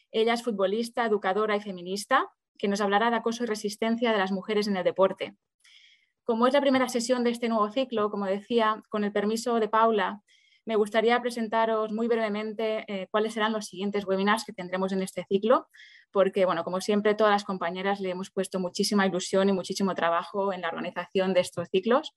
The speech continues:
Entonces, tendremos cuatro webinars más después del de hoy. El próximo será el cinco de octubre. Nos acompañará la escritora Mimun Hamido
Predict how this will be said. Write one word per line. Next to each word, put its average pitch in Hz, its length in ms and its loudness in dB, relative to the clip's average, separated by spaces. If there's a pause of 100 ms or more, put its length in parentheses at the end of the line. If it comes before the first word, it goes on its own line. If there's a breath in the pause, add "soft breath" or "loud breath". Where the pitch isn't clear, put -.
(540 loud breath)
Entonces, 196 640 0
tendremos 233 480 2
cuatro 240 300 2
webinars 226 400 2
más 214 320 -4
después 202 340 -6
del 202 140 -2
de 170 100 2
hoy. 226 300 0 (720 soft breath)
El 214 200 0
próximo 254 460 -2
será 240 440 0
el 202 200 0
cinco 226 320 -2
de 208 60 0
octubre. 208 500 0 (320)
Nos 214 160 -8
acompañará 208 540 2
la 226 60 2
escritora 226 420 0
Mimun 208 360 -2
Hamido 190 520 -4